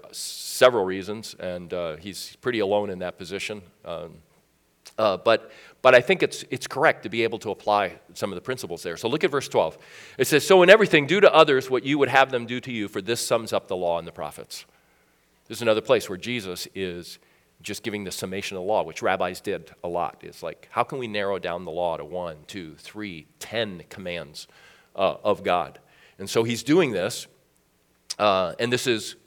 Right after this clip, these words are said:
called the Golden Rule, and it's not original with Jesus. He's,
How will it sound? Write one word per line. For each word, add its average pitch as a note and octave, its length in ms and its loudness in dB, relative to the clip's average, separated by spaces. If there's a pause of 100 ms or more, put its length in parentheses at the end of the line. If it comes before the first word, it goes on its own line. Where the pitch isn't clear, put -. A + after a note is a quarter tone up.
(100)
called G2 480 0
the G#2 80 -8
Golden F#2+ 380 -6
Rule, A#2 320 -4
and E2+ 80 -10
it's F2 120 -12
not G2 160 -2
original G#2 440 -4
with E2 140 -10
Jesus. - 440 -14 (720)
He's, - 420 -14